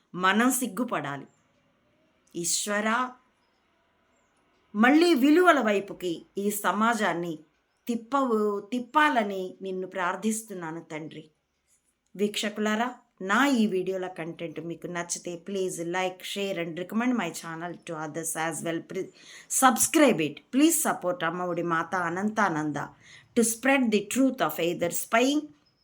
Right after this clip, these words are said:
or spirituality up to the roots of the society. And support me financially also. I'll give my number.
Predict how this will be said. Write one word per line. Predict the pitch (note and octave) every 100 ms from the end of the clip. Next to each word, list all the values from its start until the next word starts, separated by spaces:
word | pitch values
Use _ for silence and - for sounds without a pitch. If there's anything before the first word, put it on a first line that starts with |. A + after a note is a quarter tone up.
| _
or | E3
spirituality | - - A3 A3 A3+ F#3+ E3 D#3+ D#3 D#3+ D#3 _ _ _ _ _ _ _ _ _ _ _ _
up | A#3+ B3
to | E4
the | A#3+
roots | G#3 F#3+ G3 -
of | F3 D3
the | E3
society. | - C#3+ - C3+ - - _ _ _ _ _ _ _ -
And | G3
support | G3+ A#3 A3 D4+ D4+
me | B3
financially | A3 D#3+ D#3 E3+ - F#3 E3+ E3+
also. | D3 C#3 - - _ _ _ _ _ _ _ _ _ _ _ _ _ _ -
I'll | G3
give | F3+ G3+
my | F3 D3+
number. | D3+ D3 C#3